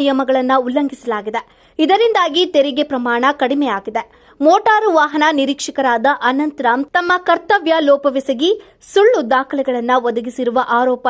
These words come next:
ಎದುರಿಸುತ್ತಿದ್ದಾರೆ. ಈ ಭ್ರಷ್ಟಾಚಾರದ ಮೂಲಕ ಅವರು ಸರ್ಕಾರದ ಆರ್ಥಿಕ ಹಿತಾಸಕ್ತಿಗೆ ಧಕ್ಕೆ ತರುವಂತಹ ಅಕ್ರಮ ಎಸಗಿದ್ದಾರೆ. ಈ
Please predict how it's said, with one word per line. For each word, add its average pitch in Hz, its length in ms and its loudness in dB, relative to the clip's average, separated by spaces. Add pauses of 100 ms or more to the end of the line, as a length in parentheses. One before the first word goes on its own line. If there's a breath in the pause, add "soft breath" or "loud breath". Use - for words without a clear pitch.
(180)
ಎದುರಿಸುತ್ತಿದ್ದಾರೆ. 226 760 -2 (360)
ಈ 294 80 2 (120)
ಭ್ರಷ್ಟಾಚಾರದ 311 640 2 (100)
ಮೂಲಕ 302 360 2
ಅವರು 285 280 2
ಸರ್ಕಾರದ 302 600 0 (220)
ಆರ್ಥಿಕ 349 400 -2
ಹಿತಾಸಕ್ತಿಗೆ 262 720 -2 (160)
ಧಕ್ಕೆ 262 240 -4
ತರುವಂತಹ 233 480 -6 (200)
ಅಕ್ರಮ 285 280 -4 (100)
ಎಸಗಿದ್ದಾರೆ. 226 520 -2 (580)
ಈ - 20 6